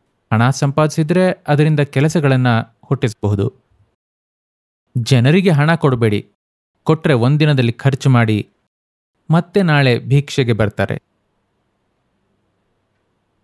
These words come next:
ಸಂಪಾದಿಸಿದ್ದನ್ನೆಲ್ಲ ಕೊಟ್ರೆ ನಾಳೆ ಮತ್ತೆ ಭಿಕ್ಷೆಗೆ ಬರ್ತಾರೆ. ಹಣ ಕೊಡಬೇಡಿ. ಕೆಲಸ ಕೊಟ್ರೆ ಏನೋ ಮಾಡಿಸಬಹುದು, ಸ್ಕೂಲೋ ಕಾಲೇಜೋ ಕಟ್ಟಿಸಬಹುದು,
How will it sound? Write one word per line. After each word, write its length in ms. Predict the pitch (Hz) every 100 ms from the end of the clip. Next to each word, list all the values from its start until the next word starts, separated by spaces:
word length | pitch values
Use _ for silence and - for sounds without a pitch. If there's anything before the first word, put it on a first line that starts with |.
| _ -
ಸಂಪಾದಿಸಿದ್ದನ್ನೆಲ್ಲ 1000 | 127 127 160 170 160 196 165 175 175 170
ಕೊಟ್ರೆ 580 | 165 160 160 143 - -
ನಾಳೆ 240 | 135 147 156
ಮತ್ತೆ 280 | 180 180
ಭಿಕ್ಷೆಗೆ 460 | 139 139 - 160 113
ಬರ್ತಾರೆ. 440 | 110 110 104 127 - _ _ _ _ _ _ _ _ _ _ 127
ಹಣ 140 | 151
ಕೊಡಬೇಡಿ. 580 | 160 117 110 110 92 - _ _ _ _ _ _ _ _ _ _ -
ಕೆಲಸ 320 | 123 139 - 170
ಕೊಟ್ರೆ 380 | 165 156 165
ಏನೋ 160 | 139 139
ಮಾಡಿಸಬಹುದು, 680 | 123 117 113 107 104 101 - _ _ _ _ _ _ _ -
ಸ್ಕೂಲೋ 460 | - 156 139 120
ಕಾಲೇಜೋ 440 | 127 135 127 123 131
ಕಟ್ಟಿಸಬಹುದು, 880 | 127 123 113 113 107 104 104 123